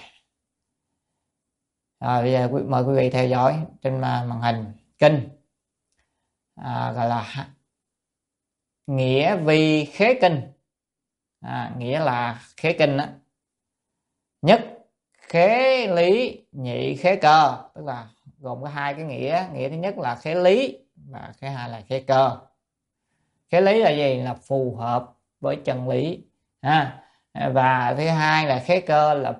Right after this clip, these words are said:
phù hợp với căn cơ chúng sanh, cho nên gọi là khế lý và khế cơ. Cụ quán nhiếp thường pháp tứ nghĩa. Chữ cụ là đầy đủ, đầy đủ, tức là gồm đầy đủ đó.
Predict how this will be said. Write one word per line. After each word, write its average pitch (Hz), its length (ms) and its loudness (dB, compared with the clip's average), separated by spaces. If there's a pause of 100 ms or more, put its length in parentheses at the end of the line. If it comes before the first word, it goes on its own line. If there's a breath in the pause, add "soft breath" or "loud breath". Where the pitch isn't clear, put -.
phù 139 260 -2
hợp 120 240 -6
với 151 140 -8
căn 147 200 -12
cơ 147 280 -4
chúng 175 140 -8
sanh, 151 360 -4 (340)
cho 135 100 -2
nên 135 240 -4
gọi 117 120 -8
là 110 140 -10
khế 156 300 -4
lý 180 480 2
và 120 260 -12
khế 139 100 -8
cơ. 135 380 2 (1600)
Cụ 143 520 4 (120)
quán 220 460 2
nhiếp 220 260 0 (200)
thường 127 360 -2
pháp 185 460 -2
tứ 208 140 2
nghĩa. 170 460 2 (600)
Chữ 139 140 -12
cụ 135 260 2
là 139 120 0
đầy 127 220 2
đủ, 143 480 2
đầy 143 420 2
đủ, 147 520 0 (120)
tức 175 100 -4
là 147 60 -4
gồm 127 340 2
đầy 120 140 -4
đủ 127 220 0
đó. 190 140 0